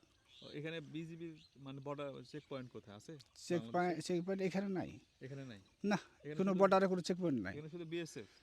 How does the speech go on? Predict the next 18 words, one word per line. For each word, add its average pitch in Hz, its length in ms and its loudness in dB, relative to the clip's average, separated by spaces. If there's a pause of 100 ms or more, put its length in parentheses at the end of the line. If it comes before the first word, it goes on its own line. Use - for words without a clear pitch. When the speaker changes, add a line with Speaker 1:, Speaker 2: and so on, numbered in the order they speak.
(180)
Speaker 2:
খালি 160 120 0
Speaker 1:
মানে - 0 -
এখানে 165 80 0
Speaker 2:
বিএসএফ। 143 280 2
Speaker 1:
বিজিবি 160 340 -4
মানে 156 160 -8
আমাদের 147 240 -6
বাংলাদেশের 156 440 -8
কোনো 143 180 -10
কিছু, 139 220 -12 (180)
এখানে 131 240 -10
কোনো 127 160 -10
কিছু 123 180 -14
নাই, 113 160 -10
তাই 135 120 -6
তো? 160 60 4
Speaker 2:
না, 156 180 6
না। 101 260 -2